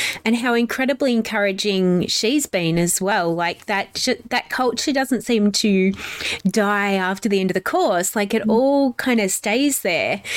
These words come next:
Speaker 1: And I think just that bubbling positivity that we're all being given, it's, it just spills
Speaker 2: <laughs>
Speaker 1: over and you just wanna keep it going and it's infectious.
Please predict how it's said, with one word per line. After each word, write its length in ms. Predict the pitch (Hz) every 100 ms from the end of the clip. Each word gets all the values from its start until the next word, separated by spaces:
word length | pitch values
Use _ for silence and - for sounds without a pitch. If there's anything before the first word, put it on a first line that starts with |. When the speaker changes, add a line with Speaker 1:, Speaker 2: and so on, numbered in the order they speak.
| - - - -
Speaker 1:
And 140 | 233 247
I 60 |
think 340 | 247 285 269 -
just 280 | 262 - 240
that 240 | 220 - - _ _
bubbling 480 | 214 220 277 277 269
positivity 800 | - 220 226 226 208 220 202 180
that 240 | 175 170 - -
we're 320 | 190 180 180
all 560 | 185 185 180 170 - - -
being 240 | 233 233
given, 440 | 247 294 302 208 190
it's, 260 | 208 -
it 160 | 262 233
just 200 | 302 -
spills 480 | - - 277 269 220
Speaker 2:
<laughs> 120 | 214
Speaker 1:
over 280 | - - 220
and 200 | 170 185
you 80 | 202
just 220 | 240 -
wanna 160 | 269 269
keep 320 | - 262 240
it 160 | 226 190
going 560 | 202 247 226 185 180
and 100 | 185
it's 180 | 190 -
infectious. 840 | 226 220 220 - - 185 - -